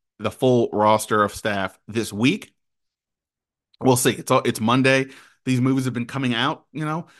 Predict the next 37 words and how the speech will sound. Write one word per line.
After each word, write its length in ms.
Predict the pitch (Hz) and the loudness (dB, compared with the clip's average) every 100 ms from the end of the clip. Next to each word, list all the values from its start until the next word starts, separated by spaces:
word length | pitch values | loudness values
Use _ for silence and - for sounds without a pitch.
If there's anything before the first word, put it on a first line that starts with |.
| _ - | _ -2
so 340 | 131 120 107 | 2 4 2
I 60 | 117 | 0
would 160 | 117 - | 0 0
think 280 | 131 135 | 0 0
if 140 | 120 131 | -2 -4
we're 80 | 117 | -2
gonna, 260 | 123 117 | 0 0
if 120 | 117 123 | -2 -4
they're 120 | 110 | -4
gonna 200 | 117 98 | -2 -2
have 280 | 110 117 123 | 0 -2 -2
someone, 320 | 143 143 127 | -4 -2 -2
we 100 | 110 | -2
would 140 | 101 | -6
learn 580 | 95 98 104 123 143 131 _ _ _ _ _ _ | -6 -4 -2 -2 -2 -6 _ _ _ _ _ _
by 140 | 131 139 | -2 -2
now, 460 | 135 143 151 165 - | 0 -2 -4 -8 -8
um, 400 | 135 135 139 135 _ 135 | -6 -6 -8 -14 _ -4
i-, 120 | 131 | -2
if 140 | 131 | -2
they 100 | 143 | 2
have 100 | 127 131 | 2 4
others 220 | 135 131 | 2 0
in 80 | 135 | 0
place. 220 | 147 151 | -2 0
But, 240 | 190 190 | -2 -2
you 60 | 196 | -6
know, 180 | 143 - - | -6 -6 -10
there 80 | 147 | -6
could 160 | - 139 | 0 2
be 60 | |
a 40 | 127 | 2
couple 200 | 123 113 | 0 0
surprises 640 | 113 117 107 101 104 - _ _ _ _ _ | -2 -2 0 0 -4 -6 _ _ _ _ _
here 420 | _ - 113 107 | _ -8 -2 2
and 160 | 107 92 | 0 0
there. 460 | 98 98 92 90 | -4 -2 -4 -6